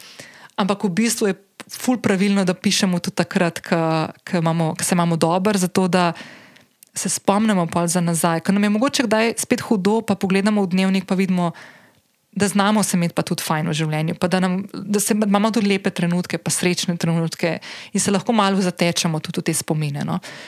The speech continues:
In tudi to pomaga. Tako da, tako da to. Pa še eno stvar bom mogoče tle izpostavila, eh,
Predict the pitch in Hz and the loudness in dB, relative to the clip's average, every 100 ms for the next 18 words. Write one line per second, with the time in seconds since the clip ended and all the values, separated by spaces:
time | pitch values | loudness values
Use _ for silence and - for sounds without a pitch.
0 | - - 196 254 247 190 165 156 139 156 | -12 -2 0 2 2 0 0 -2 -4 -6
1 | 156 - - - - - 220 208 202 190 | -8 -12 -20 -18 -14 -2 2 4 2 0
2 | - - 202 185 - 226 302 - - - | -6 -2 0 0 2 2 0 -4 -16 -20
3 | - 208 233 285 269 320 - 233 240 277 | 0 2 4 2 2 0 2 0 2 2
4 | 240 196 214 277 - 208 226 - - 196 | 2 2 2 0 2 2 2 -2 0 2
5 | 180 202 226 208 - 190 | 2 2 2 0 0 -2